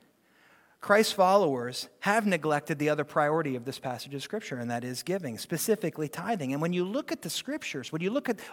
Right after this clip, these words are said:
Old and New Testament together, money, generosity, debt, uh, stewardship, these,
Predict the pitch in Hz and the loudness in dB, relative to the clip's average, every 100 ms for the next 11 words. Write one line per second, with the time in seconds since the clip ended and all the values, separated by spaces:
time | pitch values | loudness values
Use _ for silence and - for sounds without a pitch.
0 | - 233 269 214 208 - 208 - 196 170 | 4 6 8 4 4 2 2 2 -2 -2
1 | - 165 180 226 139 110 - - - - | -4 -2 0 0 -2 -6 -18 -20 -20 -20
2 | - _ _ _ 185 226 302 214 - - | -20 _ _ _ 6 8 8 4 0 -8
3 | 143 185 185 185 240 - 175 185 185 151 | 2 6 8 8 6 2 -2 -2 -4 0
4 | 214 202 202 - - - - - _ - | 4 6 4 0 -14 -20 -20 -20 _ -4
5 | 147 135 123 101 - - - 254 269 - | -4 -4 -8 -12 -10 -6 4 6 6 2
6 | 196 160 170 247 240 | 2 2 4 4 2